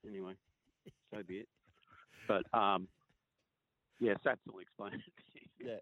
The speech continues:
Speaker 2: yeah. I'll, I'll get it off air.
Speaker 1: Um, yeah, that's all right. Yeah, I don't do, um, Krispy Kreme donuts, but I can recommend there's a new Arnott shortbread cream, which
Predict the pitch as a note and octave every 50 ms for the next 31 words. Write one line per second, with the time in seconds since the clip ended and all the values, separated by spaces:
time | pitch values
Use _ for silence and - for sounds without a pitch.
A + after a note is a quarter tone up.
0 | - - - A2 G#2 F#2+ - - G2+ F2+ - E3 D#3 C#3 B2+ A2 C#3 C#3 B2 D#3+
1 | C#3 C#3 C3+ C#3 C#3+ D3 D3 D3 C#3+ C#3+ C#3 C3+ C3 C3 B2+ B2 A#2+ - _ _
2 | _ _ _ _ _ - - - - _ _ _ _ _ _ _ _ _ _ _
3 | _ _ _ _ _ - B2 A#2 A2+ A#2+ - - G2 E2 E2 E2+ _ _ _ _
4 | _ - B2+ A2+ A2+ A2 B2 B2+ C#3 C#3+ D3 C#3 _ - B2+ A#2 A2+ G#2+ G#2 G#2
5 | G2+ G2+ G2 G2 G2 - - A#2+ - - - A2 - - A#2+ A2 G#2 F#2+ G#2+ G2+
6 | G#2 A2 G#2 G2+ - _ _ - G#2 G2+ _ _ _ - A2+ - - C3 B2+ C3
7 | D#3 D#3 - - - _ _ _ - - B2 A#2+ A#2+ A#2 A2+ A2 A2 G#2+ _ _
8 | _ _ _ _ _ _ - A2 G2+ G#2 A2 A2 A2+ A2+ A#2 A#2 A2+ A2+ A2+ A2
9 | - _ _ _ _ _ _ - A2 A2 A2 A2 G2+ F#2+ - - A2+ A2 G#2+ -
10 | _ - G#2 G2 F#2+ - - A2+ G#2+ G#2+ G#2 G#2 G#2+ G#2 - - A2 G#2+